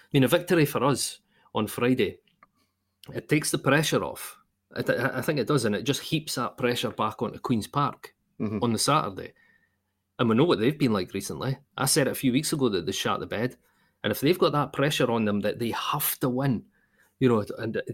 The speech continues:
Speaker 1: you have to get something out of that game, they will not.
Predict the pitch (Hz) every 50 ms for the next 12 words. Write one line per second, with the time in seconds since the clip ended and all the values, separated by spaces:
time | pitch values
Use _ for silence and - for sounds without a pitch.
0 | - - 120 113 - - 143 - - - 135 139 131 - - - _ - - -
1 | 151 139 139 147 135 123 - 107 110 95 101 - 131 139 110 95 - - - -
2 | _ _ _ - - _ _ - _ - 139 127 131 135 147 151 143 127 123 120
3 | 139 143 - - - -